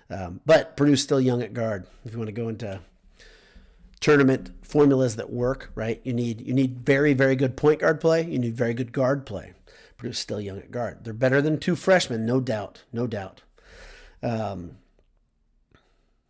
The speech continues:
uh, John Reiner, Katy completely different from Duke problems. Uh,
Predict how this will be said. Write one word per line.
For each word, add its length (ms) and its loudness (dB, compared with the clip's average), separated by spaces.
uh, 420 -8
John 240 -10
Reiner, 320 -10
Katy 280 -2
completely 340 -12
different 320 -12
from 120 -10
Duke 260 -10
problems. 580 -14
Uh, 240 -10